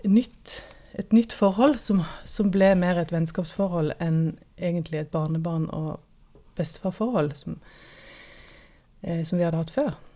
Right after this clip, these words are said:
Og i den prosessen så ga han meg, så begynte han å fortelle, og jeg begynte å høre etter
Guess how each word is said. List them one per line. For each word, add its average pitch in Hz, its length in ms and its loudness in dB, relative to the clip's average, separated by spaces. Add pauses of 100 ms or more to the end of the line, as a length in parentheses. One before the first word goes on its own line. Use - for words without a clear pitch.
(760)
Og 202 120 2
i - 20 2
den 190 300 4
prosessen 220 480 0
så 294 160 2
ga 214 300 8
han 196 460 4 (460)
meg, 180 360 4
så - 120 -2
begynte 190 280 4
han 180 160 2
å 165 40 -6
fortelle, 175 320 0
og 202 120 4
jeg 170 80 0
begynte 170 280 -2
å 160 60 0
høre 170 300 -2
etter 226 360 -2